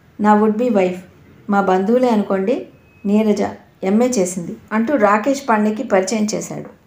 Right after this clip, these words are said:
రాగిణి ముందు నుంచే వెళ్తూ ఆమె వైపు చూడనైనా చూడలేదు అతడు.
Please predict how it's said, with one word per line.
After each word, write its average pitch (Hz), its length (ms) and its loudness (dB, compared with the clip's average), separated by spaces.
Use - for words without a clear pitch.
రాగిణి 233 400 2
ముందు 214 260 4
నుంచే 233 280 2
వెళ్తూ 208 340 -2
ఆమె 208 240 2
వైపు 226 260 0
చూడనైనా 240 580 -2
చూడలేదు 190 300 2
అతడు. 165 260 -8